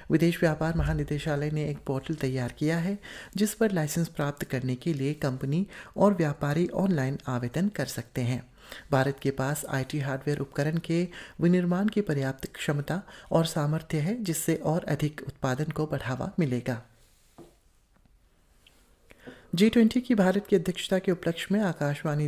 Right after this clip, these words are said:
दिल्ली ने आज शाम पंजाब के अटारी बॉर्डर पर युवाओं के साथ मिलकर एक रंगारंग देशभक्ति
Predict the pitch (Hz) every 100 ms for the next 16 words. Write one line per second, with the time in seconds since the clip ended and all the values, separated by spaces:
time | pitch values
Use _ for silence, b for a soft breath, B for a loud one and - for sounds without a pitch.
0 | 139 139 156 175 139 135 190 B B B
1 | - 160 170 180 170 185 175 151 147 147
2 | - 151 143 135 143 143 131 131 160 160
3 | 151 135 131 127 160 170 165 160 156 170
4 | 165 160 170 170 B B 175 147 151 135
5 | 135 131 127 127 131 - - - 160 -
6 | 170